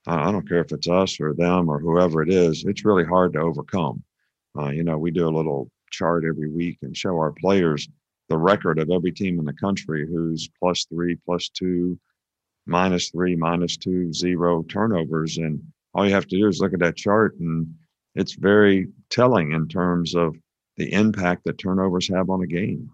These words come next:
And, um, so I think that's been their issue, uh, and it's not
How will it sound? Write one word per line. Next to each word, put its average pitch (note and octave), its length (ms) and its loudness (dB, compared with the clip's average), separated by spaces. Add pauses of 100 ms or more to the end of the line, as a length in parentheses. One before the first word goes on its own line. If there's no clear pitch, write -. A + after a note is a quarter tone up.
And, E2 300 -2
um, D#2+ 460 -2 (460)
so F#2 220 4
I G2 100 6
think G#2+ 240 2
that's A2 240 2
been G2 240 4
their E2 160 2
issue, C2+ 480 -2 (340)
uh, C#2+ 200 -10
and D#2+ 320 -2
it's - 160 -8
not F#2 300 2